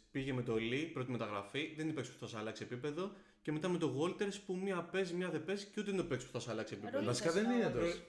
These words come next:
Speaker 3: δεν είναι το, είναι πολύ καλό δεύτερο playmaker. Το
Speaker 2: Σωστά.
Speaker 3: θέμα είναι ότι δεν μπορεί να παίξει πολλά λεπτά στον Παναθηναϊκό μέχρι στιγμής τουλάχιστον, για να είμαστε δίκαιοι, γιατί δεν τον έχουμε δει εκτενώς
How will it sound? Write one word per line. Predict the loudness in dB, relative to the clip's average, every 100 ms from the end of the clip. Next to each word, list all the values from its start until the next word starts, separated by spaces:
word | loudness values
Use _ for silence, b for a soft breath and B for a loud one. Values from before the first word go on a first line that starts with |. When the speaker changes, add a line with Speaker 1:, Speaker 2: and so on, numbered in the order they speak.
| -4
Speaker 3:
δεν | 0 2
είναι | 2 2
το, | 2 2
είναι | 0 0
πολύ | 2 4
καλό | 6 8
δεύτερο | 6 2 0
playmaker. | 2 4 4 2 -2
Το | -4
Speaker 2:
Σωστά. | -4 0
Speaker 3:
θέμα | 4
είναι | 4
ότι | 2 0 -2 -4
δεν | -2 0 2
μπορεί | 2 2
να | 0
παίξει | -2 -4 -4 -6
πολλά | -2 0
λεπτά | 0 0
στον | -2 0
Παναθηναϊκό | 0 0 -2
μέχρι | -4 -4
στιγμής | -4 -6 -2
τουλάχιστον, | 2 2 2 -4 -6 B B B
για | -2 2
να |
είμαστε | 2 2
δίκαιοι, | 2 2 4 4
γιατί | 2 2 -2 -4
δεν | -2 2
τον | 2
έχουμε | 2 2
δει | 2 4
εκτενώς | 2 0 -2 0 -2